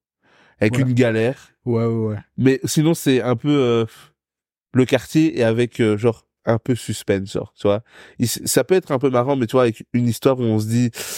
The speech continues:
Speaker 1: est-ce qu'il va passer ou pas, tu vois. Est-ce que ça va se passer bien pour eux ou pas. C'est un peu les deux parties, parties pris, souvent dans les Oud movies. Paid in Full, j'aime bien parce que c'est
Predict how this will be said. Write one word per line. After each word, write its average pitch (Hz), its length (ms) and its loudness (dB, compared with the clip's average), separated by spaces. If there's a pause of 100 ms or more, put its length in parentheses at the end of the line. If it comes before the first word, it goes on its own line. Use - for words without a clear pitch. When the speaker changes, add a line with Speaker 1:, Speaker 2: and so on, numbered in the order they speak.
(260)
Speaker 1:
est-ce 107 140 0
qu'il 117 140 -2
va 110 100 2
passer 107 280 -2
ou 110 100 0
pas, - 160 0
tu - 160 -14
vois. - 220 -8
Est-ce - 100 -12
que - 60 -8
ça 107 160 4
va 101 80 0
se - 80 -10
passer 101 260 0
bien 107 240 2
pour 107 240 -2
eux 101 40 4
ou 95 60 0
pas. 87 220 -2 (320)
C'est - 120 2
un 117 100 2
peu 143 100 -2
les 131 140 2
deux 120 260 2
parties, 110 320 -4 (260)
parties 110 300 0
pris, 135 240 -2
souvent 113 300 2
dans 107 80 2
les 101 60 0
Oud 101 120 0
movies. 101 400 0 (400)
Paid 104 200 2
in 104 100 2
Full, 110 160 -2
j'aime 104 160 2
bien 98 120 0
parce - 160 -6
que 98 120 -4
c'est - 320 -2